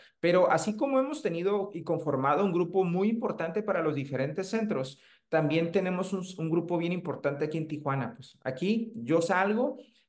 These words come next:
pero se quedan, nosotros tenemos nuestros fellows de cirugía bariátrica, está mi señor padre al pendiente, está un cirujano que es muy bueno y que ya tiene ocho años trabajando conmigo y reproducimos los procedimientos ahora sí que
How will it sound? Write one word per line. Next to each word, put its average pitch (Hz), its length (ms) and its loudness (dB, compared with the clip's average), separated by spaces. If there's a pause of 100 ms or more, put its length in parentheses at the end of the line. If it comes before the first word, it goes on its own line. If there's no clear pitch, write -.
pero 131 460 0
se 123 200 -6
quedan, 156 280 2
nosotros 147 340 -2
tenemos 147 240 -2
nuestros 143 320 -6
fellows 147 240 2
de 135 80 -2
cirugía 131 400 -2
bariátrica, 143 680 0
está 135 220 -6
mi 127 120 -6
señor 123 380 -6
padre 131 260 2
al 131 80 -4
pendiente, 143 800 -2 (260)
está 127 400 -2
un 131 300 -2
cirujano 139 680 -4
que 120 220 -6
es 117 160 -6
muy 135 140 -2
bueno 156 300 2
y 160 100 -2
que 123 160 -2
ya 127 160 0
tiene 139 220 -2
ocho 135 240 -2
años 139 220 -4
trabajando 131 440 -2
conmigo 139 440 0
y 147 40 6
reproducimos 135 600 -2
los 143 140 4
procedimientos 160 640 -2
ahora 156 180 4
sí 151 220 -2
que 151 280 0